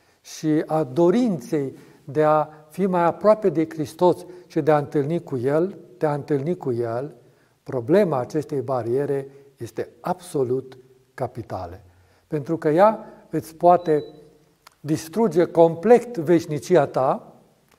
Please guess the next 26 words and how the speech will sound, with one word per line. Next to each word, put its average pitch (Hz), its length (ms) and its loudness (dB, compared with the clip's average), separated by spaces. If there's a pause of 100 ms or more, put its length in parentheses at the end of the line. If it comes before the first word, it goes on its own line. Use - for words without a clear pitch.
sau, 151 580 2 (340)
dacă 151 280 0
găsești 160 500 0
o 156 60 2
soluție 151 520 2
de 131 100 0
a 139 80 4
o 135 80 2
depăși, 127 600 -4 (360)
îți 127 220 -6
poate 151 460 4 (240)
aduce 135 640 -4
veșnicia. 120 800 -6 (460)
De 175 100 2
aceea 185 520 2 (260)
ne-am 160 220 0
pus 185 220 2
întrebarea, 131 720 0 (460)
vei 143 340 4
reuși? 127 600 -2 (1040)
Vei 156 320 8
ajunge? 151 680 4 (520)
Vei 208 220 6
putea 208 320 6
depăși 180 460 4
bariera? 156 800 6